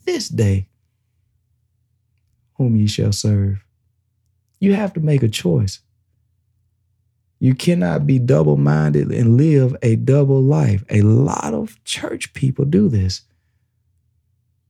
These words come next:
We go to church on Sunday morning and worship our hearts out.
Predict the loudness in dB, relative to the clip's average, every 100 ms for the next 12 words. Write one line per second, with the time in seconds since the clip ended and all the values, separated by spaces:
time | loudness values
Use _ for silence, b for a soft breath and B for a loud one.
0 | _ -4 0 2 4 4 0 0 0 2
1 | 0 -2 -2 -2 0 2 2 2 2 0
2 | -2 -2 -2 0 2 2 2 0 -4 -4
3 | -4 -2 0 0 0 -2 -2 -4